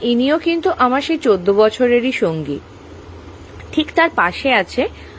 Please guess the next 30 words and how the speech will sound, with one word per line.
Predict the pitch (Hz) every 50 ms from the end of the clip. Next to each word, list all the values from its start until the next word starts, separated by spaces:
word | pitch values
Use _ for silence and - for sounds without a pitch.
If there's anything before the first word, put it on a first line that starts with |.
| - - - - -
বাবা | 180 190 180 175 180 208 220
বিশ্বনাথ। | 202 190 175 - - 190 170 156 151 - - - - - - - - - - - - - - - - - - - - - - - - - - - -
আর | - - 165 -
তার | - 190 196
পাশে | - 190 196 196 - 247
একটা | 233 254
বালাজির | 233 202 180 160 160 165 175 170 190 220 214 - -
ছবি | - - 247 196 180 196 196 190
আছে, | 180 175 170 - - 277 349 440 - - - - - - - - - - -
একটা | - 277 - - - -
কেউ | - 294
গিফট | 233 220 233 226 - - -
করেছিল | - - 226 208 214 208 - 226 196 190
ছো-, | - - 196
একটা | - -
ছোট্ট | - - - 180 - 185
চাবি | 175 - 180 156 156 175
রিং, | 185 240 302
আমি | 294 294 247
এখানে | 208 - 208 180 170
রেখে | 165 151 165
দিয়েছি। | 160 156 151 180
তার | 175 185 190
পাশে | - 190 180 - - 247 240
আছে | 240 233 - 302
আদ্যা | 294 - 180 175 156 156 156 175 165
মা। | 160 151 139 135 - - - - - - - - - - - - - - -
আর | - - 175 170 165 160 165 165 165 - -
এখানে | - 180 175 - - 220 214 214 214 220 226 226 226 -
আছে | - 202 202 208 202 - - - - 240 208 208 285